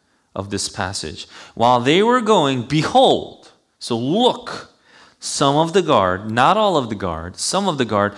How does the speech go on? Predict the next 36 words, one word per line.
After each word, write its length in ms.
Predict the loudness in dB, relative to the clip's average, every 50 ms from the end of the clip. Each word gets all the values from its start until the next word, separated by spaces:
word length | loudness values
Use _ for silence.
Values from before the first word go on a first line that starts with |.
| -12 -20 -12 -6
went 200 | -2 -2 -2 -2 0
into 320 | -2 -2 0 -2 -4 -4
the 100 | -4 -2
city 400 | -2 -2 -2 -2 -2 -4 -4 -4
and 220 | -6 -8 -8 -10
told 460 | -14 -12 -6 -4 -2 -2 -2 -4 -6 -8
the 80 | -8
chief 500 | -8 -8 -10 -10 -8 -8 -8 -8 -10 -16
priests 720 | -18 -12 -8 -8 -8 -8 -8 -8 -10 -10 -12 -16 -20 _ _ _ -6
all 280 | -4 -2 0 0 0
that 160 | 0 0 0
had 160 | 0 -2 -6 -6
taken 360 | -10 -10 -8 -8 -10 -14 -14
place." 540 | -14 -14 -14 -14 -14 -14 -16 -18 -18 -20 -20 _ _ _ _ _ _ _ _ _ _ _ _ _ _ _ _ _ _ _ _ _ _ _ _ _ _ _ -6
We 100 | -4 0
go 160 | 2 2 2
back 380 | 4 4 4 4 4 2 0
to 100 | 0 0
the 120 | 2 2 4
Roman 260 | 2 2 2 0 -2
soldiers, 840 | -4 -4 -4 -2 -2 -2 -2 -2 -2 -2 -2 -4 -8 -12 -16 _ _ _ _ _ -6
and 220 | -2 -2 -2 0 2
they 260 | 2 4 4 4 2
go 240 | 2 2 2 2 2
back 600 | 2 2 2 2 2 0 -2 -8 -16 _ _ -6
to 120 | -4 -4
the 120 | -4 -4
chief 460 | -6 -6 -6 -6 -4 -6 -6 -8 -14 -14
priests. 760 | -6 -4 -4 -4 -4 -6 -8 -10 -10 -10 -10 -12 -14 -18 _ _ _ _ _ _ _ _ -8
They're 160 | -6 -6 -4
not 240 | -2 -2 -4 -4 -4
going 200 | -4 -4 -6 -6
to 120 | -8 -8 -8
lie. 400 | -8 -6 -6 -6 -6 -6 -6 -6
I 100 | -4 -4
mean, 280 | -4 -4 -4 -6 -10